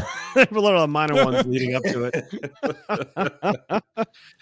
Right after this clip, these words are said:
Speaker 2: I don't know. I mean, yeah, that shit's, I guess, you know,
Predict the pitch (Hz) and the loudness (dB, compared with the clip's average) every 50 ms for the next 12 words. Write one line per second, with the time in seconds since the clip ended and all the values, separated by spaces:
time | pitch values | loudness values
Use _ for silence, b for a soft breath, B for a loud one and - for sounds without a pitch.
0 | b b - 151 170 156 131 113 104 104 98 98 98 98 101 101 - 120 127 131 | b b 6 6 6 6 6 4 2 0 0 0 -2 -2 -4 -4 -2 0 2 2
1 | 127 127 123 120 117 110 110 110 113 120 117 - - 123 117 107 - - - - | 2 2 2 2 2 2 2 2 0 0 -2 -4 -6 -4 -4 -4 -4 -8 -12 -14
2 | - - - _ _ 90 92 95 87 95 95 95 90 - - - _ _ _ _ | -14 -16 -20 _ _ -14 -12 -10 -8 -8 -8 -8 -10 -12 -18 -20 _ _ _ _
3 | _ _ _ _ _ _ _ _ _ _ _ _ 98 98 95 90 87 87 | _ _ _ _ _ _ _ _ _ _ _ _ -12 -10 -10 -8 -10 -10